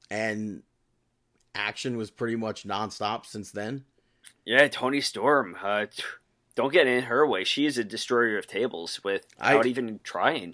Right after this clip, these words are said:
Speaker 1: Yeah, that was a goofy spot.
Speaker 2: I,
Speaker 1: Not on
Speaker 2: I
Speaker 1: her. I mean, it's not her fault, and it, it didn't even seem like, uh, like, uh, it didn't faze them. It seemed.
Speaker 2: That's, I was about to say, you have to give, uh,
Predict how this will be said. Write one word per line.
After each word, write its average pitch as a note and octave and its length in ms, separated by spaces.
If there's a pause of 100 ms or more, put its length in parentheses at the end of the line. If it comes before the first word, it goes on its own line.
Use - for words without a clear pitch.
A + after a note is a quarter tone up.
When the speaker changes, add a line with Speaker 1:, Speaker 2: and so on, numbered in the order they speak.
(140)
Speaker 1:
Yeah, G#2 340 (280)
that A#2+ 140
was G2+ 220
a G2 180 (400)
goofy G2+ 360
spot. - 460 (520)
Speaker 2:
I, E3 200
Speaker 1:
Not D3+ 200
on D3 100
Speaker 2:
I C#3 140
Speaker 1:
her. C#3+ 260
I A#2+ 100
mean, C#3+ 120
it's B2 160
not C3+ 220
her D3+ 160
fault, A#2 320
and C#3 100
it, D3 140
it C3 180
didn't E3+ 220
even D3 180
seem E3 320
like, A#2 420
uh, G#2 440 (220)
like, G#2 420
uh, F2+ 240 (380)
it G#2 180
didn't D3 260
faze C3+ 440
them. F3+ 200
It E3 140
seemed. G3 400 (240)
Speaker 2:
That's, - 420
I E3+ 80
was F3 160
about D#3+ 220
to B3 80
say, F#3 260
you B2+ 220
have D3 340
to A3 100
give, C3 460 (500)
uh, A#2 520